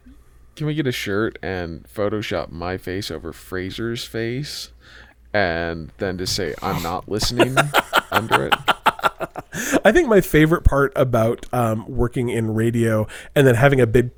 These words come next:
Speaker 2: big podcasting mic is that, uh, everyone, like, goes, "Oh, like, you worked in radio? Is it just like Frasier?" And I'm like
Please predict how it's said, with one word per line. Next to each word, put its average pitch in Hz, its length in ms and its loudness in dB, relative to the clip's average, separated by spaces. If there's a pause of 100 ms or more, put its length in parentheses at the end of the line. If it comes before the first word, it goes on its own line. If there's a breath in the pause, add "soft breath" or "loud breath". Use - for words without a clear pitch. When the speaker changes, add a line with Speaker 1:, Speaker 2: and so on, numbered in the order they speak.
(120)
Speaker 2:
big 135 220 2
podcasting 131 840 2
mic 139 340 0 (460 loud breath)
is 127 380 8
that, 123 320 2
uh, 117 200 2
everyone, 185 380 8
like, 135 180 6
goes, 127 240 4
"Oh, 208 180 6
like, 135 220 6
you 156 80 6
worked 180 160 6
in 151 100 6
radio? 147 260 6
Is 143 100 2
it 123 60 0
just 160 180 4
like 208 160 6
Frasier?" 156 560 6
And 131 100 4
I'm 131 140 6
like 123 320 4